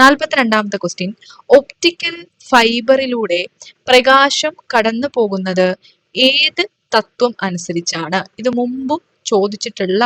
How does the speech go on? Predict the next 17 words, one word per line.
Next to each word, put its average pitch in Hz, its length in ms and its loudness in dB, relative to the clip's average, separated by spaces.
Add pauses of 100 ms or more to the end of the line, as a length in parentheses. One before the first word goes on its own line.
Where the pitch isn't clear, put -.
(160)
ഒരു 185 200 -2
ക്വസ്റ്റ്യൻ 180 340 -6
ആണ് 143 160 -8
കേട്ടോ. 214 200 2 (520)
ഒപ്റ്റിക്കൽ 220 400 -6 (100)
ഫൈബറിലൂടെ 214 720 -2 (500)
പ്രകാശം 220 540 0 (100)
കടന്നു 208 420 -2
പോകുന്നത് 202 500 -2 (400)
പൂർണ്ണാന്തരിക 269 1200 -2 (340)
പ്രതിഫലനം 208 840 -2 (680)
എന്ന 226 240 2
പ്രകാശ 196 460 0 (260)
പ്രതിഭാസം 190 760 -6
മൂലമാണ്, 165 520 -6 (200)
അല്ലെങ്കിൽ 185 400 -2
നമുക്കതിനെ 185 460 0